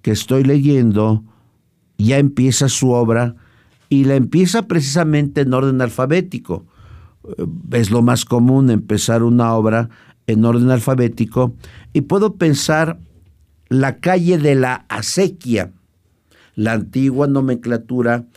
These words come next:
que existía en la calle cuatro Sur, que va de la siete a la nueve.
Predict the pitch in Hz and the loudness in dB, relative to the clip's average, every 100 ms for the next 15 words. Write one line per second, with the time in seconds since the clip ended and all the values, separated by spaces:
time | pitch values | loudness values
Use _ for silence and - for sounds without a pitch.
0 | _ _ - 113 - 113 107 - 131 123 | _ _ -6 -4 -2 -4 -4 0 2 2
1 | 120 117 - _ _ _ _ 165 170 170 | 0 -2 -8 _ _ _ _ 2 4 4
2 | 165 - - 113 113 113 - 143 143 131 | 2 -2 -4 0 0 -2 -2 0 2 2
3 | 117 - 143 165 - 151 139 - 175 185 | -2 -2 0 0 0 0 0 2 2 2
4 | 180 - _ _ _ _ _ _ _ _ | 0 -6 _ _ _ _ _ _ _ _
5 | _ _ - 123 123 147 156 120 - - | _ _ -4 0 2 2 2 0 -6 -4
6 | 95 110 110 110 - 151 185 196 - 202 | 0 2 2 2 0 2 2 2 0 0
7 | 180 - _ _ _ _ _ _ _ _ | 0 -4 _ _ _ _ _ _ _ _
8 | _ 123 120 110 113 123 135 113 95 | _ 0 2 2 4 4 4 2 0